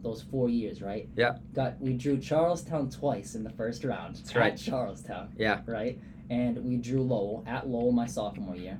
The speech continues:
Speaker 2: Yep.
Speaker 1: Loaded. So we
Speaker 2: Yep.
Speaker 1: lost all three in the first round. In my freshman year, which is most surprising, I had Romeo Diaz,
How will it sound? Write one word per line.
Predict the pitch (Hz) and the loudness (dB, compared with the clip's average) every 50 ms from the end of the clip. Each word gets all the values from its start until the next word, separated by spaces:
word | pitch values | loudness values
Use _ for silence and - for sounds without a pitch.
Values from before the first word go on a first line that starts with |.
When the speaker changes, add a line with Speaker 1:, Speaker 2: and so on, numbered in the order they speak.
| - | 0
Speaker 2:
Yep. | 95 110 117 - - 113 | 4 4 4 4 2 0
Speaker 1:
Loaded. | 120 113 107 98 95 95 98 - - - | -2 -2 -2 -4 -6 -8 -8 -8 -10 -10
So | - - 120 | -6 -4 -2
we | 117 120 | 2 6
Speaker 2:
Yep. | 110 113 117 113 | 6 6 6 6
Speaker 1:
lost | - | 2
all | - 131 143 147 147 | 0 2 2 2 0
three | 156 147 147 135 | 0 0 2 4
in | 123 | 4
the | 117 117 | 2 2
first | - 123 117 110 - - | 0 -2 -2 -2 -2 0
round. | 135 131 120 - - - - - - - - | 0 0 0 -2 -6 -12 -14 -14 -12 -4 -2
In | 131 156 | 0 2
my | 214 254 247 | 4 2 2
freshman | 240 - 151 233 - - 151 127 | 2 2 0 0 0 0 2 4
year, | 120 120 | 4 4
which | 113 117 123 127 | 2 0 -4 -4
is | 131 107 | -2 0
most | 113 123 139 - - | 2 2 2 2 -2
surprising, | - - - 127 143 156 143 117 107 107 | -8 -6 -2 0 2 2 0 0 -4 -6
I | 107 | -2
had | 127 139 117 101 107 | 0 0 0 0 0
Romeo | 117 131 135 143 139 131 123 | 2 2 4 4 4 2 2
Diaz, | 123 123 123 127 123 120 113 110 110 107 107 | 2 2 2 4 4 4 2 2 0 -2 -4